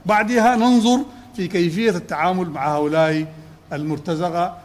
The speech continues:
والناس اللي اعتدوا على بلدنا وبيعتدوا على أهلنا. الرأي النهائي ذاته ما عندنا نحن. نحن جاونا ناس الإدارة أهلية، جاونا أحزاب سياسية، قلنا لهم: "يا أخي، كونوا لنا أجسام نشاورها"، لأنه الحرب دي الرأي فيها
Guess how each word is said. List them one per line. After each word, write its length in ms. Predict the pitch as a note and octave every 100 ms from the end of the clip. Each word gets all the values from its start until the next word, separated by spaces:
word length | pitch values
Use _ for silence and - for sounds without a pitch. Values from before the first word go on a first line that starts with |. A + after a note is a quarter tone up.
| -
والناس 480 | D3+ D3 D3 E3 D#3
اللي 160 | D3+ C#3+
اعتدوا 320 | A#2+ F3 E3
على 220 | C3+ C#3+
بلدنا 360 | C3+ E3+ F#3 G#3
وبيعتدوا 500 | E3+ D3 D3 E3 D3
على 180 | D3 B2+
أهلنا. 320 | D3 C3 A2 - - - E3+
الرأي 280 | F#3 A3+ A#3
النهائي 380 | G#3 G3+ B3
ذاته 240 | B3 B3+ G3+
ما 100 | A#3
عندنا 320 | G#3 F3+ D#3+
نحن. 240 | C#3+ A2+ G#2+ - - _ -
نحن 260 | - G3+ G3
جاونا 240 | G#3 G#3
ناس 120 | F#3+ E3+
الإدارة 340 | D#3+ G3 F#3+
أهلية، 520 | E3 E3 A3+ A#3+ A#3
جاونا 240 | E3+ F3+ D#3+
أحزاب 280 | D3+ F3+
سياسية، 480 | F3+ E3+ D#3 E3 G3+
قلنا 180 | F#3 G3
لهم: 180 | A3 A3
"يا 180 | A3 G#3
أخي، 240 | G#3+ A3+ - - - -
كونوا 400 | F3 F3+ F#3+ A3+
لنا 240 | A3+ A3+
أجسام 440 | - - G#3+ D#3 - - - - -
نشاورها"، 540 | D#3 F#3 G#3 A3+ C3 A2+ - - - - - -
لأنه 220 | F3+ G#3+
الحرب 380 | G3+ - A#3+ F#3
دي 240 | G3+ C4+ D#4+ - - - D#3+
الرأي 460 | E3 F#3+ A#3 A3
فيها 520 | E3+ B3+ A#3 C#4 D4